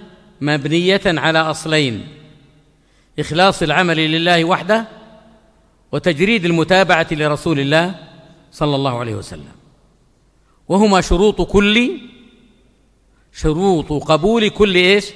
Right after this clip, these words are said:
كل عبادة نريد أن نتقرب بها إلى الله تبارك وتعالى.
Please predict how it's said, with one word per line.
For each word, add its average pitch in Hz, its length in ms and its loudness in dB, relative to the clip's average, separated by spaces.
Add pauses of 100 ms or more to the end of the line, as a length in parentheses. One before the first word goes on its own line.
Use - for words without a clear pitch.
(1000)
كل 240 260 2
عبادة 156 500 0 (480)
نريد 170 240 0
أن 147 180 0
نتقرب 143 580 -2
بها 180 320 -2 (680)
إلى 143 180 -4
الله 131 580 -6 (160)
تبارك 120 440 -6
وتعالى. 104 460 -14